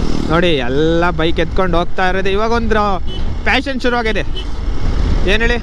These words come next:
ಪ್ಯಾಷನ್ನು? ಬೈಕ್ ರೈಡಿಂಗ್, ಬೈಕ್ ತೊಗೊಳೋದು, ಬ್ಯಾಗ್ ಹಾಕ್ಕೊಳೋದು, ಜಿಮ್ ಮನೆಗೆ ಹೋಗೋದು ಅಷ್ಟೇ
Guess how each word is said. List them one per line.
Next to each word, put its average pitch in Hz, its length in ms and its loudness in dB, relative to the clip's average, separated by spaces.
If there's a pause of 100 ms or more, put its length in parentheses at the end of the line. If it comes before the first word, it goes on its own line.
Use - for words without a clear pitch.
(340)
ಪ್ಯಾಷನ್ನು? 214 420 2 (760)
ಬೈಕ್ 214 200 2
ರೈಡಿಂಗ್, 214 320 0 (300)
ಬೈಕ್ 190 300 0
ತೊಗೊಳೋದು, 220 840 0
ಬ್ಯಾಗ್ 180 220 0
ಹಾಕ್ಕೊಳೋದು, 240 800 -2
ಜಿಮ್ 196 360 0
ಮನೆಗೆ 185 260 2
ಹೋಗೋದು 175 420 0
ಅಷ್ಟೇ 151 260 0